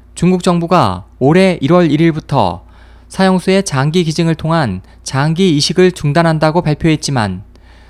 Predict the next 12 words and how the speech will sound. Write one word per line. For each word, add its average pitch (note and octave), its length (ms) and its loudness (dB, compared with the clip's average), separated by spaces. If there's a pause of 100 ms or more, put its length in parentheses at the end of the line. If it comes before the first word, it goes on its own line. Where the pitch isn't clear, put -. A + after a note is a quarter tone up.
(220)
중국 F3 520 2
양심수의 F3 640 2
대부분을 E3 540 2
차지하는 D#3+ 680 -2 (260)
파룬궁 F3+ 500 2
수련자가 E3 720 0 (300)
여전히 B2+ 540 2 (280)
장기 C#3+ 320 -2
적출의 E3+ 580 0 (200)
가장 E3+ 460 0
유력한 F3 460 2
대상이어서 D3 920 0